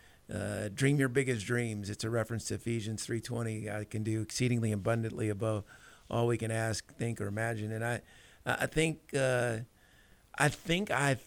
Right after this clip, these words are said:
I believe that something great could happen within our program or our athletic department. And, uh, Jeff Barber was a terrific A D, in my opinion. And, uh, and when he left, and, uh,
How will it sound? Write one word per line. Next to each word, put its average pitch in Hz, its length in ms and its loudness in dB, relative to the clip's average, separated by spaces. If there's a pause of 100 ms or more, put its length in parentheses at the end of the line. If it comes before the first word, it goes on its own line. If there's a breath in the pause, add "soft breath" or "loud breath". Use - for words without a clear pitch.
(400)
I 123 200 0
believe 135 720 2
that 131 420 4
something 131 400 2
great 123 280 0
could 139 120 2
happen 156 480 -2
within 151 240 -2
our 143 80 0
program 156 540 0
or 131 240 2
our 120 60 4
athletic 135 360 0
department. 139 480 -2 (540 loud breath)
And, 117 240 0
uh, 110 220 2
Jeff 139 220 2
Barber 123 320 4
was 113 180 0
a 110 80 -2
terrific 120 420 0
A 113 120 0
D, 117 380 0
in 110 120 -4
my 113 100 -4
opinion. 110 460 -2 (420 loud breath)
And, 113 220 -2
uh, 113 560 0
and 113 220 0
when 117 280 0
he 131 300 2
left, 113 440 0 (480 loud breath)
and, 107 300 0
uh, 113 300 2